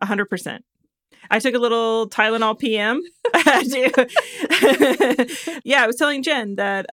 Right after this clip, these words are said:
apparently you're supposed to, during the day, keep your teeth apart.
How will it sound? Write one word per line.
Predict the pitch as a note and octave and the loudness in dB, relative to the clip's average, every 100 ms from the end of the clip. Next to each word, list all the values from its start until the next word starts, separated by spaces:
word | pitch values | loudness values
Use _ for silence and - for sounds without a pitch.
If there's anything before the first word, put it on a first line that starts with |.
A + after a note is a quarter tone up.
| - | -8
apparently | G3+ C4+ A#3 G#3+ | -2 -2 0 -2
you're | F#3+ | -4
supposed | - - A3 A#3 - - | -6 -4 -2 -2 -4 -6
to, | F#3+ F3 E3 E3 | -4 -2 -4 -4
during | F#3 F3 | -4 -4
the | D#3+ | -4
day, | F3 F3+ E3+ D3+ C#3+ - | -2 -2 0 -2 -6 -10
keep | - F#3+ | -8 -6
your | F#3+ E3 E3 D#3 - _ _ | -2 -2 -2 -4 -10 _ _
teeth | - D4 D4 | -6 -4 -4
apart. | C4 - D#3 C#3 | -6 -6 -4 -6